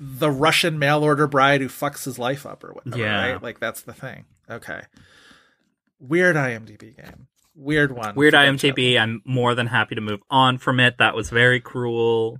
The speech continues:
Speaker 1: <laughs> Okay.
Speaker 2: Uh, thank you for your help. I
Speaker 1: All right.
Speaker 2: believe that is our episode. If you want more This Had Oscar Buzz, you can check out the Tumblr at this had oscar buzz dot tumblr dot com. You can also follow us on Twitter at had underscore Oscar underscore Buzz. And on Instagram at this had oscar buzz.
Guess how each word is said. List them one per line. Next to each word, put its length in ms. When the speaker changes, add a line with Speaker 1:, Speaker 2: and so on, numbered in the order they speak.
Speaker 1:
<laughs> 0
Okay. 120
Speaker 2:
Uh, 560
thank 200
you 60
for 100
your 120
help. 320
I 140
Speaker 1:
All 60
right. 120
Speaker 2:
believe 380
that 180
is 140
our 180
episode. 560
If 120
you 80
want 160
more 100
This 180
Had 140
Oscar 260
Buzz, 220
you 80
can 100
check 240
out 100
the 60
Tumblr 300
at 80
this 160
had 140
oscar 240
buzz 160
dot 160
tumblr 280
dot 200
com. 260
You 60
can 140
also 240
follow 200
us 100
on 100
Twitter 320
at 80
had 180
underscore 400
Oscar 440
underscore 380
Buzz. 340
And 340
on 200
Instagram 480
at 80
this 160
had 100
oscar 320
buzz. 400